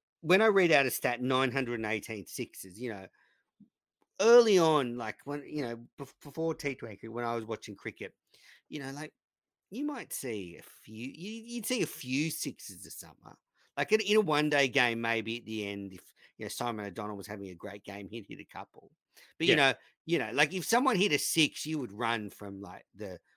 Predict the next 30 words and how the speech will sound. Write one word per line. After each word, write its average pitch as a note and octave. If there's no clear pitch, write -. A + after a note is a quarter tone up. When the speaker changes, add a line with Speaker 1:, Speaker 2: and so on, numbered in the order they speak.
Speaker 1:
wherever B2+
you G2+
were G#2
to F#2+
watch G2+
it G2
on F#2
T F#2
V G2
because, F2
you A#2
know, F2+
there G#2+
weren't A2+
gonna G2
be F#2
that F2
many. G2+
Speaker 2:
Ian C3+
Botham A2+
in F#2
nineteen G#2
eighty-five F#2+
came G2
out F#2
when G2
England F#2
was E2
in F2
a E2+